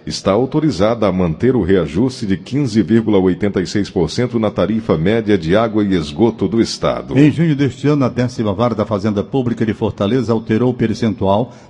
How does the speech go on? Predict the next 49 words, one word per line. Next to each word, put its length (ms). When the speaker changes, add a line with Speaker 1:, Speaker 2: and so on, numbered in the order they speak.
Speaker 2:
para 180
quatro 460
vírgula 400
trinta 340
e 80
um, 220
após 420
a 60
ação 300
civil 280
pública 540
p-, 140
expedida 520
pela 220
Ordem 260
dos 160
Advogados 600
do 80
Brasil. 520
Speaker 1:
Caso 440
descumprisse 580
a 60
decisão, 500
a 60
cagese 480
pagaria 480
uma 160
multa 500
de 180
cem 380
mil 300
reais 540
por 220
dia. 440
Speaker 2:
Ah, 240
em 120
janeiro, 400
a 60
cagese 460
propôs 420
reajuste 460
de 80
quinze 280
vírgula 300
oitenta 320
e 60
seis 200
por 280
cento, 440